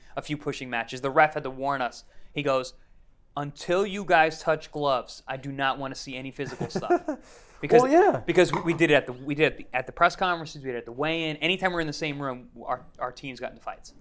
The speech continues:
Speaker 2: You don't, like, the, you don't wanna touch the money. You don't wanna mess with the money, right?
Speaker 1: Yeah.
Speaker 2: Like, these guys, I didn't think they were gonna get to an actual fight, like, before the,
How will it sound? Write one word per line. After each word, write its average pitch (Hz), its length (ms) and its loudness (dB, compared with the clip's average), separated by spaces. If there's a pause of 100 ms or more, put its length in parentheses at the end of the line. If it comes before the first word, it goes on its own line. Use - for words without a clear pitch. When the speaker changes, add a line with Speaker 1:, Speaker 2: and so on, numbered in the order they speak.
Speaker 2:
You 175 160 0
don't, 214 280 6
like, 175 320 2
the, 165 160 4
you 156 100 4
don't 165 120 2
wanna 165 160 0
touch - 220 -8
the 175 80 -4
money. 170 220 0
You 135 60 -4
don't 147 60 0
wanna 151 120 0
mess 160 160 0
with 156 80 -12
the 165 60 -4
money, 165 300 -2
right? 127 180 -6
Speaker 1:
Yeah. 262 240 -10
Speaker 2:
Like, 151 180 2
these 185 160 -4
guys, 175 220 8
I 160 100 8
didn't 170 80 0
think 160 140 -4
they 135 60 0
were 131 60 -2
gonna 120 140 0
get 110 220 -6
to 120 100 -10
an 110 60 -8
actual 113 320 -10
fight, 147 420 0
like, 117 240 -12
before 117 420 0
the, 104 280 -4